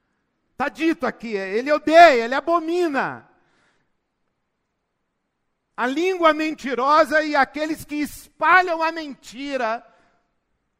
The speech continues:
da língua mentirosa. Provérbios doze, dezenove, "Os lábios que dizem a verdade permanecem para sempre,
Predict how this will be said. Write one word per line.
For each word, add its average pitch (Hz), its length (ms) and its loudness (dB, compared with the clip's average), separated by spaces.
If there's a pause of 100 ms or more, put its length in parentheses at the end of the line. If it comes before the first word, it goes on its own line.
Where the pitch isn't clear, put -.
(380)
da 226 240 -4
língua 226 320 -6
mentirosa. 147 640 -10 (920)
Provérbios 254 540 -4
doze, 247 320 -4
dezenove, 196 680 -8 (160)
"Os 214 300 -10
lábios 254 640 -2
que 233 100 -14
dizem 226 400 -12
a 226 80 -6
verdade 202 520 -6
permanecem 226 640 -10
para 240 240 -8
sempre, 226 640 -12